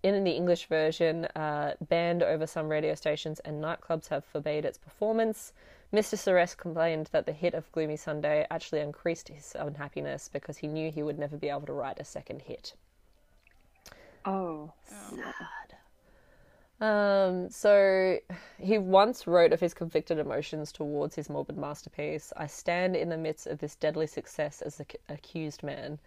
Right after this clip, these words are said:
Speaker 1: This fatal fame hurts me. I have cried all my disappointments into the heart of this song, and it seems that others with feelings like mine have found their own hurt in it."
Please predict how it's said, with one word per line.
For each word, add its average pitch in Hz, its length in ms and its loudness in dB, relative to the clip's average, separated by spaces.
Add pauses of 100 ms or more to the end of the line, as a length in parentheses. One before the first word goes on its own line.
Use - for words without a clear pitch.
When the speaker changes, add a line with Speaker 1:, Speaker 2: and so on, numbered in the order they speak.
(320)
Speaker 1:
This 170 180 0
fatal 190 300 2
fame 156 300 -2
hurts 147 280 -4
me. 151 320 -8
I 156 80 -6
have 156 160 -8
cried 170 300 0
all 180 100 4
my 160 100 -2
disappointments 156 720 -6
into 151 180 -8
the 143 80 -8
heart 151 280 -6
of 151 100 -8
this 147 120 -6
song, 143 360 -8
and 151 100 -6
it 147 80 -8
seems 151 280 -8
that - 120 -2
others 160 280 -2
with 151 120 -4
feelings 147 400 -6
like 151 160 -8
mine 147 280 -8
have 147 100 -12
found 147 260 -10
their 139 120 -8
own 143 100 -10
hurt 143 260 -10
in 151 80 -12
it." 131 160 -12